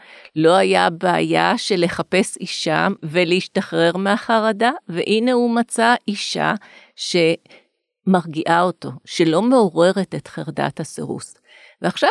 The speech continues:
ניקח שוב את הספר הנחמד הזה, ואנחנו כבר אנשים בוגרים, וקראנו ברונו באטלהיים, וקסמן של הגידות, ואנחנו רוצים לספר את זה לילד הצעיר. אז מה נעשה?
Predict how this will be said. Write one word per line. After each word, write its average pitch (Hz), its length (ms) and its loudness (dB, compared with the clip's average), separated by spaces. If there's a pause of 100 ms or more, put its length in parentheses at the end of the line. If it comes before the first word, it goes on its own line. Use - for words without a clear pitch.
(140)
ניקח 240 340 -2
שוב 185 260 -4
את 196 140 -8
הספר 165 440 -2
הנחמד 151 600 -6
הזה, 143 300 -4 (420)
ואנחנו 151 380 -2
כבר 165 240 -6
אנשים 143 400 -4
בוגרים, 196 600 -2
וקראנו 147 560 -4
ברונו 143 340 -4
באטלהיים, 175 960 -2
וקסמן 151 520 -4
של 151 200 -4
הגידות, 240 640 0 (260)
ואנחנו 220 360 -2
רוצים 247 340 0
לספר 208 480 -4
את 202 80 -4
זה 226 100 -2
לילד 233 480 0
הצעיר. 240 480 -2 (720)
אז 147 200 -8
מה 143 120 -2
נעשה? 220 480 -4